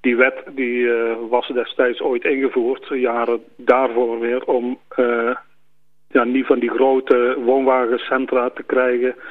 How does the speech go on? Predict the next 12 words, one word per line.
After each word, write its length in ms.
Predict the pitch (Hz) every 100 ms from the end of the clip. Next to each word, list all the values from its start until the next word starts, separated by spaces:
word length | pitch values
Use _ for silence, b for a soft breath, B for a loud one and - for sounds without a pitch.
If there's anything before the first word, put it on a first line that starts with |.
| B B B -
maar 280 | 120 127
meer 240 | 135 127 120
verdeeld 500 | 127 113 135 135 135
over 280 | 156 123 127
het 100 | 123
land, 300 | 135 127 - -
eh, 100 | 135 127 120
kleinere 760 | 147 147 135 120 120 117 117 - - - - b b b - -
locaties 680 | 135 135 127 120 - 120 -
te, 380 | 131 120 117 113
te 200 | 131 117
realiseren. 760 | 127 123 117 113 123 117 127